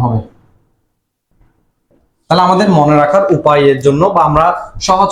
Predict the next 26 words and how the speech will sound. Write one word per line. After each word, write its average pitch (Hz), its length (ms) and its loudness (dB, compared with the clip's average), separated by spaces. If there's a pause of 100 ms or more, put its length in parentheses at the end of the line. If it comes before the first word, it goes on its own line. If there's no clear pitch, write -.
করে 214 180 0
মনে 185 260 2
রাখার 151 300 -2
জন্য 151 220 2 (540)
আমরা 135 280 2 (1000)
পাশের 180 380 0
যে 190 100 2 (100)
নোটটা 147 320 0
দিয়েছি 147 400 0
সেটা 151 320 -2 (340)
অবশ্যই 139 420 -2
মনে 127 180 -2
রাখবো। 113 260 -6 (800)
এই 190 140 4
নোটটা 185 300 0
যদি 220 140 2
আমরা 208 240 2
মনে 160 160 2
রাখতে 143 240 -2
পারি, 175 280 2
তাহলে 160 220 0
আমাদের 156 320 0 (420)
যে 147 80 2
কোনো 160 220 0
প্রকারের 170 380 2
সত্য 165 200 -6